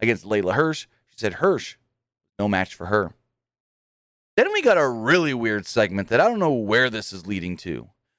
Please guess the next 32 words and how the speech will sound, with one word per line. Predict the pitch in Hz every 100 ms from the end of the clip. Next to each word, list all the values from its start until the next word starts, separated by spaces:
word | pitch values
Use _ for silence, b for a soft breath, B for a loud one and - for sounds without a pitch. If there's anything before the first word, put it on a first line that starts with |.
| _ _
The | 135
Q | 247
T | 226 214
Marshall | 160 156 165
and | 151
the | 135
Factory | 120 117 - 117
are | 117
in | 131
the | 156
ring | 131 120
with | 113
Tony | - 104 98
Schiavone. | - 101 117 120 82 _ _ _ _ _ _ _ _ _ _ _ _ _
Q | 170
T | 160 156
said | 147 131 123 120
that, | 107 - _ _ -
you |
know, | 107
Tony | 113 135 139
hasn't | 135 123 117
given | 117 101
him | 98 147 147
a, | 139 131
a | 113
thank | 127 139 135 120
you | 131 131 131
or | 110 98
a, | 98 104 76 _ _ _ _ _ _ -
an |
apology, | 107 120 135 135 120 131 131